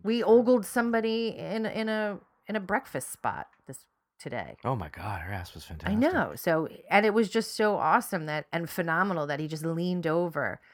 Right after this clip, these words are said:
Speaker 1: and he was like, "Outside." Striped dress.
Speaker 2: Well, we were at the table with,
Speaker 1: <laughs>
Speaker 2: let's
Speaker 1: With,
Speaker 2: just, with
Speaker 1: with,
Speaker 2: family.
Speaker 1: with
Speaker 2: <laughs>
Speaker 1: family.
Speaker 2: Yeah.
Speaker 1: And he just let me know that this is what I was missing and I had better be quick to turn around.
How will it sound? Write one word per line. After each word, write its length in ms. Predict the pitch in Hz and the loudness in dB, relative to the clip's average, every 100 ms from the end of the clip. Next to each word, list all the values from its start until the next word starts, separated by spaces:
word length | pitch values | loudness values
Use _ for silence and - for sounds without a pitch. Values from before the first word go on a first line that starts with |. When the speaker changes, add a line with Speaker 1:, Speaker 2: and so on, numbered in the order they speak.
| - - | -20 -10
Speaker 1:
and 80 | 151 | -8
he 80 | 151 | -6
was 120 | 147 | -4
like, 440 | 139 120 120 - _ _ _ - | -2 -2 -6 -14 _ _ _ -10
"Outside." 720 | 151 - - 135 123 127 - _ _ _ _ _ _ | -8 -8 -8 -8 -8 -12 -18 _ _ _ _ _ _
Striped 420 | - - 156 151 - | -18 -10 -8 -8 -8
dress. 280 | 135 120 - | -10 -6 2
Speaker 2:
Well, 220 | 120 95 104 | 2 2 0
we 80 | 113 | 0
were 80 | |
at 160 | 104 110 | 0 -2
the 80 | 107 | -2
table 420 | 90 110 104 101 | 0 2 2 2
with, 140 | 98 90 - - | 0 -4 -10 -10
Speaker 1:
<laughs> 100 | - | 4
Speaker 2:
let's 200 | 302 247 | 6 6
Speaker 1:
With, 220 | - 120 | 2 0
Speaker 2:
just, 180 | 101 - | 0 4
with 180 | 156 151 | 8 8
Speaker 1:
with, 40 | - | 8
Speaker 2:
family. 420 | 135 127 120 110 | 6 6 2 6
Speaker 1:
with 220 | 349 - | 8 8
Speaker 2:
<laughs> 0 | |
Speaker 1:
family. 800 | - - 320 320 339 285 262 233 - - - | 6 4 6 6 6 4 4 0 -4 -10 -2
Speaker 2:
Yeah. 60 | |
Speaker 1:
And 140 | 214 254 | 2 2
he 100 | 262 | 4
just 220 | 247 214 | 2 2
let 300 | 208 214 - | 2 2 2
me 160 | 226 | 0
know 340 | 220 220 226 190 | 4 6 6 6
that 160 | 175 | 2
this 160 | 180 - | -2 -6
is 100 | 185 | -4
what 140 | 170 | 0
I 140 | 160 156 | 2 2
was 160 | 156 | 0
missing 600 | 160 170 - 156 127 135 - - | -2 -2 -2 -4 -4 -8 -10 -6
and 120 | 160 | -4
I 120 | 151 | -2
had 140 | 151 | -4
better 280 | 156 156 151 | -4 -4 -4
be 140 | 147 147 | -6 -10
quick 260 | - 160 - | -6 -6 -8
to 120 | - | -14
turn 220 | - 151 | -8 -6
around. 500 | 147 156 151 - - | -4 -2 -2 -4 -12